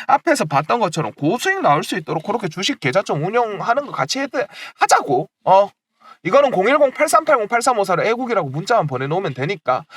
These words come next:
구독, 좋아요만 해주시고 그냥 문자만 보내놓으세요. 얼마든지 공유해드릴게. 자, 그러면은 요번 주 고생 많으셨고요. 월요일부터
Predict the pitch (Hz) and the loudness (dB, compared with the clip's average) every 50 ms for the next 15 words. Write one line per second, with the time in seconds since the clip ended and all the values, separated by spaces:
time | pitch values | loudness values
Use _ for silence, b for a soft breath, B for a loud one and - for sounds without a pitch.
0 | B B - - 262 370 - - - 143 165 220 277 277 214 160 160 214 240 240 | B B -6 0 0 0 0 2 4 4 6 6 6 6 4 2 2 0 -2 -2
1 | 254 247 - 156 147 - - 156 - _ 175 170 - 165 139 170 214 226 - 311 | -4 -4 -6 -6 -8 -8 -12 -14 -16 _ -6 -6 -6 -4 -6 -6 -2 0 0 0
2 | 277 165 151 143 196 202 202 196 202 - 160 160 147 - - _ _ - 147 185 | 0 -2 -4 -4 -4 -6 -6 -8 -8 -8 -12 -12 -14 -14 -18 _ _ -4 0 2
3 | 226 277 302 285 208 170 139 139 151 165 175 160 165 151 143 - - - - - | 2 2 2 0 -2 -4 -4 -4 -2 -4 -4 -4 -6 -8 -8 -10 -12 -14 -14 -16
4 | _ B B B B B B - 185 208 220 240 262 262 247 240 240 240 240 233 | _ B B B B B B 0 0 4 6 6 6 6 6 4 4 4 4 4
5 | 226 180 160 170 226 277 285 233 285 - 175 190 196 262 247 175 131 131 151 196 | 2 2 2 2 2 2 2 0 -2 0 0 0 0 0 2 4 4 4 4 4
6 | 240 262 247 262 - - 190 175 165 165 - 254 - _ - 190 214 277 339 370 | 2 2 0 -4 -4 -2 0 2 2 0 0 -4 -10 _ -2 2 4 4 6 6
7 | 370 339 285 254 - 208 202 202 | 6 4 4 2 2 2 2 2